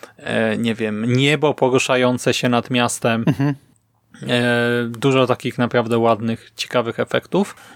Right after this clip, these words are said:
Speaker 1: i bardzo emocjonująca, przejmująca historia. Znaczy, ja myślę, że w-, wiem, jak ona się <laughs> skończy jednak, tak? Bo tutaj wszystko sugeruje mimo wszystko pewne poświęcenie,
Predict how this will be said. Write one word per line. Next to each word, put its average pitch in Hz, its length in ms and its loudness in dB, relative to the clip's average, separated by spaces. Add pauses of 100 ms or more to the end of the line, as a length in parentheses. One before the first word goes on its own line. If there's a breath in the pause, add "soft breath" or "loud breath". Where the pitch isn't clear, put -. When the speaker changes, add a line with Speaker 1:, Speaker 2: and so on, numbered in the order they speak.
(140 loud breath)
Speaker 1:
i 139 180 2
bardzo 131 360 2
emocjonująca, 123 680 2
przejmująca 120 540 -2
historia. 127 640 -2 (360 loud breath)
Znaczy, 151 500 0 (880)
ja 151 140 2
myślę, 208 280 2
że 185 160 2
w-, 160 140 -16 (280)
wiem, 190 180 0
jak 135 180 0
ona 113 160 0
się - 220 2
<laughs> - 40 -2
skończy - 520 -2
jednak, 113 420 -2
tak? 131 220 -2
Bo 131 120 -4
tutaj 139 380 0 (380 loud breath)
wszystko - 360 0
sugeruje 131 1000 0
mimo 131 240 0
wszystko - 320 -4
pewne 127 280 0
poświęcenie, 135 760 2